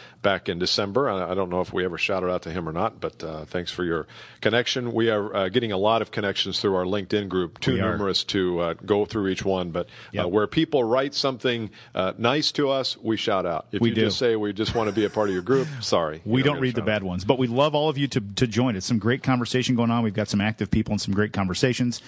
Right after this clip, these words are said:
Speaker 2: That's a LinkedIn group, Advanced Selling Podcast. Go to LinkedIn and search there, and you should be able to find us and join us, would you please?
Speaker 1: Yeah, we had one, one of the most interesting, uh, dialogues we had, and p-, people post questions like, "How do I handle it when this occurs?"
Speaker 2: Yep.
Speaker 1: And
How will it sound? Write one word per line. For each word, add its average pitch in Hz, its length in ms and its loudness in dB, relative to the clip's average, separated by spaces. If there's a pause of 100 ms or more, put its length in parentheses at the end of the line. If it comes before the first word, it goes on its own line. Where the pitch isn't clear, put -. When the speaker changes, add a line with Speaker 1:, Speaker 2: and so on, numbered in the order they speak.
(180)
Speaker 2:
That's 113 220 2
a 104 40 0
LinkedIn 113 420 2
group, 104 220 0
Advanced 101 320 -2
Selling 101 180 0
Podcast. 98 500 0
Go 110 80 2
to 98 80 0
LinkedIn 98 380 0
and 87 100 -2 (200)
search - 320 0
there, 98 100 0
and 95 60 -2
you 90 40 -4
should 90 160 -4
be 92 60 -4
able 85 120 -6
to 90 40 -8
find 95 220 -2
us - 120 -4
and 123 80 0
join 208 240 0
us, - 140 -8
would 113 160 -2
you - 80 -14
please? - 360 -6
Speaker 1:
Yeah, 160 160 4
we 120 120 0
had 147 140 2
one, 139 220 0
one 180 140 2
of 220 40 0
the 156 60 -2
most 120 240 2
interesting, 117 720 -2
uh, 95 360 2 (200)
dialogues 104 680 2
we 90 140 0
had, 90 300 0
and 98 160 -4
p-, 131 100 -4
people 143 260 2
post 131 360 0
questions 104 640 0
like, 92 200 2
"How 107 100 2
do 98 100 2
I 95 80 0
handle 98 280 0
it 92 60 -4
when 92 120 -4
this 92 200 0
occurs?" 90 560 -2
Speaker 2:
Yep. 98 180 2
Speaker 1:
And 117 200 -2